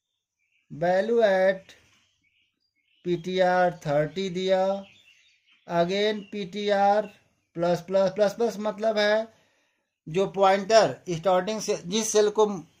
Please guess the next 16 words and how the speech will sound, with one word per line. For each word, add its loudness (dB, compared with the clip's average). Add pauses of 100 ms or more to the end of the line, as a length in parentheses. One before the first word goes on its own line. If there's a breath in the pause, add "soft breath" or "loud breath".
(1040)
रिफर 0
कर 4
रहा 8
है, -8 (1000)
उसके 0
बाद 4
पीटीआर 4
प्लस 4
प्लस 0
करेंगे 2
तो 4
अगले 2
सेल 0
को -4
रिफर -2
करेगा। 2